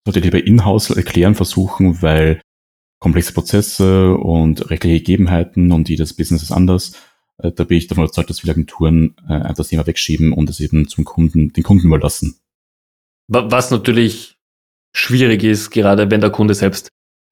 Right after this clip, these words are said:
Speaker 2: mit der Agentur versucht, dieses extern, äh, das externe Know-how abzubilden.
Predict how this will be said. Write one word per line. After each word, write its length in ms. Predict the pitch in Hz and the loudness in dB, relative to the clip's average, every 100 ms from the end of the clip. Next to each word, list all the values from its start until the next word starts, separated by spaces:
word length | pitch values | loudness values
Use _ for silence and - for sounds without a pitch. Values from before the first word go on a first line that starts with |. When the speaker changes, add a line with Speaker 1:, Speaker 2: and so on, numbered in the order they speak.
| _ | _
Speaker 2:
mit 320 | 123 131 131 | 2 4 4
der 120 | 127 | 2
Agentur 360 | 110 110 101 113 | 2 2 2 2
versucht, 380 | 107 104 113 - | 2 0 0 0
dieses 260 | 104 104 | 2 2
extern, 720 | 104 104 - 98 98 92 104 _ _ | 0 -2 -2 2 2 0 -4 _ _
äh, 180 | - 117 | 0 0
das 120 | 107 - | 0 -2
externe 360 | 113 - 104 | -4 0 2
Know-how 240 | 98 95 92 | 2 2 -2
abzubilden. 500 | - 98 92 - | -4 -6 -4 -6